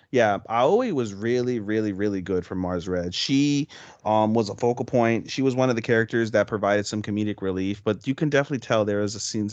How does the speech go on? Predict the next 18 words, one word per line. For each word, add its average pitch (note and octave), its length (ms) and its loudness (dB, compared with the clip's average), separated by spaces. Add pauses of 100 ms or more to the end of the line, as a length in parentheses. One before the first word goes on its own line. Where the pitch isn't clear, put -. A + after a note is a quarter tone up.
a G2+ 80 -4
sincerity G#2+ 720 0
there, G2 360 2 (320)
um, F#2+ 280 0
how G2+ 160 0
she - 180 -6
loved G2 400 2
her, F2+ 460 0 (100)
her G2 80 -2
man F#2+ 460 0
who F#2+ 240 -2 (100)
was F2+ 360 -2
one G2+ 180 0
of F#2 60 0
the F2+ 60 2
vampires, F2+ 760 0
uh, F2 320 -2
Shutaro. F#2 720 0